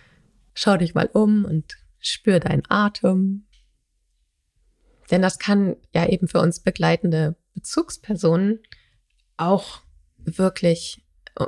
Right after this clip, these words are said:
uns selber in die Erstarrung bringen, wenn wir sehen, was mit unserem Kind gemacht wird. Ja, und dann kommen nachher wirklich große Schuldgefühle, dass wir unserem Kind da irgendwie nicht besser zur Seite stehen konnten. Und auch da, da tritt eine Art von Erstarrung ein,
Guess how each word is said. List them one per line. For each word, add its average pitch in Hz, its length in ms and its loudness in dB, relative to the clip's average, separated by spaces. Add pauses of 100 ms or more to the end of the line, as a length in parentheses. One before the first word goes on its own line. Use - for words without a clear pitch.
(100)
uns 170 140 0
selber 208 300 2
in - 80 -6
die 175 80 2
Erstarrung 202 560 0
bringen, 196 320 0
wenn 185 200 0
wir 185 200 2
sehen, 180 280 2
was 180 180 -4
mit - 80 -6
unserem 175 280 0
Kind - 280 -2
gemacht 175 380 -2
wird. - 120 -4
Ja, 208 140 0
und 226 60 0
dann 165 200 -2 (880)
kommen 185 240 0
nachher 170 420 0
wirklich - 360 -4
große - 260 -6
Schuldgefühle, 190 1000 2 (320)
dass - 180 -6
wir 160 100 0
unserem 160 440 -2 (100)
Kind 339 320 0
da - 160 0
irgendwie 180 260 -2
nicht 170 200 -4
besser 170 280 -2
zur - 140 -6
Seite 170 300 -2
stehen 165 500 -2 (120)
konnten. 160 420 -4
Und 160 160 -4
auch - 160 -2
da, 214 260 -2 (280)
da 214 120 -4
tritt - 460 -4 (180)
eine 208 140 0
Art 185 180 -2
von 214 140 -4
Erstarrung 180 560 -2
ein, 151 320 -4